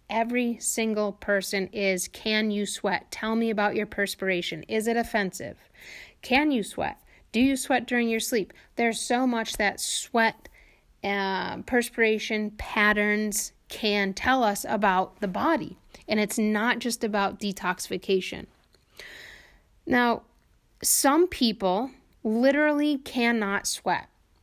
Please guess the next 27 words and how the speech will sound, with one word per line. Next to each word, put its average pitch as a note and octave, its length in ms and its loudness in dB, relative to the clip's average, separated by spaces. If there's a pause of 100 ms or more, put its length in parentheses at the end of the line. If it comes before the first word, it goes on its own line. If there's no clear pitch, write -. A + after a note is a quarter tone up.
(320)
It's B3+ 200 2
really C#4 440 4
hard A3 320 0
for A3+ 160 -2
their G#3+ 160 4
body F3+ 320 0
to F3 80 -6
sweat. - 360 -4 (540)
They G3 120 2
have G#3 180 2
a A3+ 60 0
hard A3 220 2
time G#3 260 2
with F3+ 120 -2
it. F3 140 -6 (1900)
When C#4 580 4
somebody C4 340 4
says A3 280 2
this, F3+ 240 -2
we A3 120 0
have G#3+ 240 -2
to A3 100 -4
take G3 260 -4
this G3 200 -2
as G3 300 0
a F#3+ 60 -4
symptom. C#4 800 0